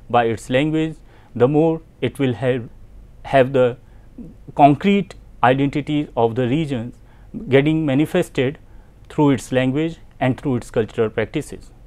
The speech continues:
and that will give confidence to those regions and those communities who belong to those regions that they will feel safe within the federal structure of India.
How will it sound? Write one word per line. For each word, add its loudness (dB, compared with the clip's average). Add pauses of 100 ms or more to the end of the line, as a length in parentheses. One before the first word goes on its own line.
(180)
and 0
that 4
will 0 (300)
give 4
confidence -2
to -4
those -2
regions -4 (100)
and 0
those -2
communities -2
who -4
belong 0
to -6
those -4
regions -8 (340)
that 4
they 2
will -2 (340)
feel 0
safe 2 (1120)
within 2 (260)
the 2
federal 0
structure -4 (260)
of 2
India. 0